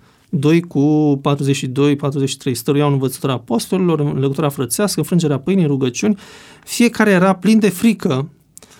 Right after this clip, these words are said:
E, e vorba de frică de Domnul în sensul de respect, de dragoste. Iar ei nu mai aveau. Aici începuse deja să dispară ceva.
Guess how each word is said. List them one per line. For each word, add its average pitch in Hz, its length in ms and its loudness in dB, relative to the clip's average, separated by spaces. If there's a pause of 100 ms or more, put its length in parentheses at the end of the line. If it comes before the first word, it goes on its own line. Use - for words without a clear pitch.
(160)
E, 202 120 -2
e 208 180 0
vorba 240 260 2
de 208 120 2
frică 202 680 2
de 160 100 0
Domnul 208 280 2
în 208 60 4
sensul 190 280 0
de 180 60 4
respect, 180 480 0
de 151 100 -2
dragoste. 151 600 -2 (640)
Iar 185 220 2
ei 254 100 4
nu 285 120 4
mai 320 180 2
aveau. 139 400 0
Aici 208 340 -2
începuse 202 460 -2
deja 233 320 2
să 196 120 -4
dispară 156 400 0
ceva. 120 460 -4